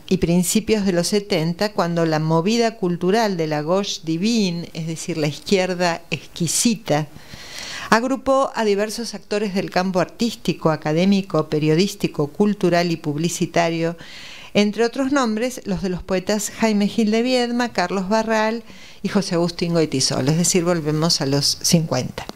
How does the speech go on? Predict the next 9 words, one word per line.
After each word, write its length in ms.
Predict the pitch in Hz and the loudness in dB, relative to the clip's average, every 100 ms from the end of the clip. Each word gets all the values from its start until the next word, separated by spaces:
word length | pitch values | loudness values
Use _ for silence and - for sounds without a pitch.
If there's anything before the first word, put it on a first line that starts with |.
| - - - - - - - - - - | -18 -20 -20 -18 -18 -20 -18 -6 -6 0
con 180 | 143 135 | 0 2
Nora. 240 | - - - - - - - - - - - 220 196 - | -2 -8 -14 -20 -14 -12 -8 -6 -4 -4 -4 -6 -10 2
Y, 280 | 233 208 208 - - - - - - - - - | 2 2 -8 -18 -20 -20 -20 -20 -20 -20 -20 -10
en 160 | 190 | -10
parte, 520 | 151 147 - 180 180 - | -6 -8 -2 0 0 -2
eh, 960 | - 143 147 143 160 147 156 135 139 170 - - - | -2 0 2 2 4 4 6 6 4 0 -4 -16 0
con 240 | - 175 | 2 4
Ángela, 680 | 180 180 175 185 175 170 - - | 2 0 2 2 4 2 -2 -4
eh, 600 | 160 151 147 143 147 | -2 0 -2 -4 -2